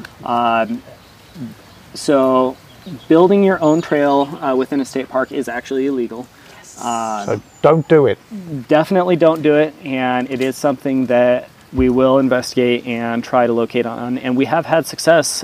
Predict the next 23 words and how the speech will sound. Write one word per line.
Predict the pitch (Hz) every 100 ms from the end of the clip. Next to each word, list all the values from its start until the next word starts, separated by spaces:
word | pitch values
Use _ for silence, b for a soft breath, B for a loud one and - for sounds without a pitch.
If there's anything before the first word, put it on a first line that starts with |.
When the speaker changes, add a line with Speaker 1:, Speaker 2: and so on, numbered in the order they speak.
| -
Speaker 1:
in | 135
the | 131
past, | 127 123 120 - -
uh, | 120
looking | 117 120 131
for | -
people | 113 131 120 117
who | 117 117 113 110 b b b b b 113
did | 147 143
do, | 131 135 135 127
uh, | 123 117
destructive, | 117 - 131 - 123 120 117 107 -
um, | 127 110 107 107
trail | 107 123 110
construction | 123 - 113 - 113
and | 107
Speaker 3:
And | 151
Speaker 1:
things | 135
like | 226
Speaker 3:
here's | 254 -
Speaker 1:
that. |
Speaker 3:
a |
reminder. | 208 202 220 214 165 110